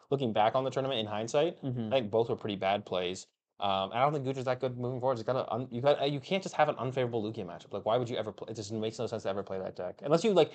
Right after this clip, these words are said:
Speaker 1: and I thought the matchup was better, you know, th-, when we recorded the last podcast, I thought the matchup was better than it actually was,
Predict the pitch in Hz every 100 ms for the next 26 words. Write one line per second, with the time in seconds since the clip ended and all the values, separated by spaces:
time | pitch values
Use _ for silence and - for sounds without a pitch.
0 | - 160 190 220 185 160 151 143 127 117
1 | - 147 123 107 110 _ _ _ _ -
2 | 127 117 95 - 131 127 123 120 120 139
3 | 123 113 - 123 101 165 190 160 143 123
4 | 110 139 117 104 101 104 135 180 143 139